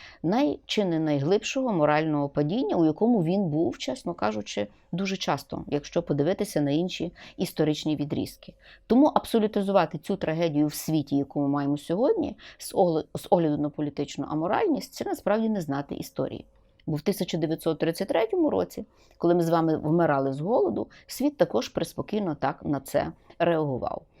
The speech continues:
Зрештою, як і світ преспокійно реагував на це в тисяча дев'ятсот двадцять першому році, коли Україна була залита кров'ю з більшовицької зарази. І ось тоді, коли Московія,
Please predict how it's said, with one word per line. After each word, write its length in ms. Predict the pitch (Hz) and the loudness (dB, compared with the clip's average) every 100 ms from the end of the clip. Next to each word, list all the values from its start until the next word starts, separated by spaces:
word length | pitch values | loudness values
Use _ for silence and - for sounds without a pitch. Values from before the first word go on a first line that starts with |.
| - | -6
Зрештою, 640 | - 156 185 294 - 240 175 | 2 4 6 4 0 0 4
як 260 | 165 165 | 2 2
і 40 | 143 | -6
світ 320 | - 214 139 | -4 -6 0
преспокійно 640 | 170 - 151 - 151 143 | -2 0 -6 -2 -2 0
реагував 480 | 143 139 147 139 139 | 0 -2 -2 -2 -2
на 100 | 143 | -2
це 160 | 147 233 | -2 -4
в 40 | |
тисяча 380 | 233 165 - 151 | -4 -8 -8 -4
дев'ятсот 380 | 143 143 - 139 | -4 -2 -2 0
двадцять 380 | 135 131 151 | 0 -2 -2
першому 420 | - - - 233 220 | -2 -2 -4 -4 -4
році, 300 | 208 - - - - - | -4 -8 -18 -20 -20 -6
коли 200 | - 226 | 0 4
Україна 460 | 180 151 180 226 185 | 4 4 2 2 0
була 200 | 151 147 | 0 0
залита 380 | 147 147 143 143 | 2 0 0 -4
кров'ю 500 | - 170 190 160 165 - - - | -2 -2 -2 -6 -10 -16 -12 -6
з 240 | 139 151 | -2 0
більшовицької 1000 | 151 151 151 147 - 135 135 - 139 135 147 _ _ | 0 0 2 2 2 2 2 0 -2 -2 -6 _ _
зарази. 520 | 151 147 135 - - - _ - - - - - - | 0 2 2 -2 -10 -18 _ -20 -18 -18 -20 -6 4
І 100 | 226 | 6
ось 220 | 294 302 | 8 6
тоді, 260 | 277 226 | 6 4
коли 320 | 220 208 190 185 | 4 4 6 4
Московія, 840 | 185 185 - 175 147 147 147 | 4 0 2 2 4 4 2